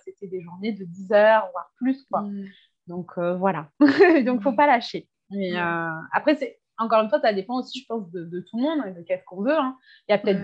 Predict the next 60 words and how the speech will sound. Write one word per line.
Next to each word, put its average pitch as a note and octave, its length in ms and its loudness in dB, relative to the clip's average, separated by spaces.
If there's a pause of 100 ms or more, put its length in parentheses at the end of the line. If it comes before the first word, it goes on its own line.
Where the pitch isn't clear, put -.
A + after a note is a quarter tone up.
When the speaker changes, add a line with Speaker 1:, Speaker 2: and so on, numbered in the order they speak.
(100)
Speaker 1:
des G3+ 40 0
gens, B3 420 -2
tu - 120 -12
vois, A#3+ 60 -4
qui B3+ 160 -16
ont F#3 120 -8
juste G#3 180 -12
envie F#3+ 320 -10
de, F#3 240 -6 (360)
d'avoir F#3+ 480 0
un, F3 200 -2
un G3 120 -4
peu G3 140 -2
de G3+ 60 -8
sous, C#4+ 480 0
euh, A3+ 80 2
d'avoir F#3+ 300 0
son G#3 140 -10
activité, F#3 560 -10
de C4 60 -12
profiter G#3 380 -8
de F#3 60 -12
sa F3+ 160 -2
famille G3+ 420 -4
et G#3 100 -6
tout. C#4 160 -4
C'est C4+ 140 -6
vrai G#3 160 -2
que, A3+ 100 -4 (520)
on - 60 -20
l'a F3+ 100 -4
pas F#3 160 -2
dit G3+ 120 -6
au A3+ 60 -4
tout - 180 -14
début, B3+ 300 6
<laughs> E4 600 -4
mais, B3+ 400 0
euh, G3+ 440 2
je G#3+ 140 -8
suis, A3+ 340 -10
euh, G3 220 4
avec E3+ 260 -6
mon E3 60 -18
chéri, B3+ 320 -4 (760)
qui - 120 0
est G3 40 0
dans G3+ 80 0
la G3 100 2
restauration, F#3+ 680 -2
donc F#3+ 140 -8
qui - 120 -20
travaille F3 360 -4 (100)
beaucoup, G#3 480 -4 (400)
et G#3 80 -2
on G3 60 -2
Speaker 2:
Mm. G3 40 -2
Speaker 1:
n'a F#3+ 100 0
pas A#3 140 2
d'enfants. A#3+ 440 -2